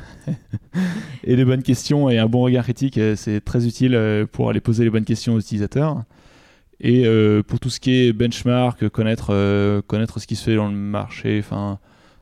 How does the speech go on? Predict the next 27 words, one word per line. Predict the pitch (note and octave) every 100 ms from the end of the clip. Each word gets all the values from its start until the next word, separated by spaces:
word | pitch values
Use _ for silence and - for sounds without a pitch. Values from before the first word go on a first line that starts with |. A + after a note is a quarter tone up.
| _
euh, | G2+ F#2+
par | F#2+ F2+
rapport | F#2+ G#2
à | G2
la | G2
solution, | G#2+ G2+ A#2 A#2+ C3+ -
euh, | G#2 G2+ G2 F#2 F#2 C3+ -
généralement, | G2+ F#2 G2+ A2
un, | - B2+ C3 _ - - A2+
un |
navigateur | G#2 G#2 G#2 A2
web | G#2 A2 A2
suffit | - - -
largement. | A2 G#2 G#2 G#2+ B2 - - - _ -
Ou | C3 A#2+
alors, | A#2+
enfin, | A2+ A2+
quand | A#2+
on | A2+
parle | A2+ A2
du |
web, | A2+ A#2+ G#2+
on | G#2
utilise | G2+ - A2+
un | G#2+
navigateur | G2+ G2+ G2 G#2
web. | B2